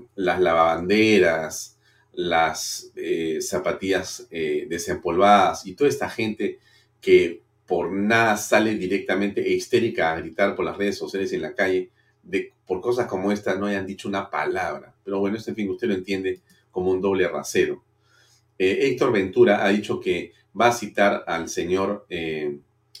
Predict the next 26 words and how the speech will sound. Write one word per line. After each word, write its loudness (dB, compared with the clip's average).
eh, -6
que 0
les -8
comentaba -2
yo, -4
a, -10
a -2
este -4
caballero, -4
a, -6
a, -10
a -12
José -8
Antonio -2
Mariscal, -2
lo 4
va 6
a 2
citar -2
la -2
próxima -2
semana, -4
que 0
me 4
parece 2
una, 0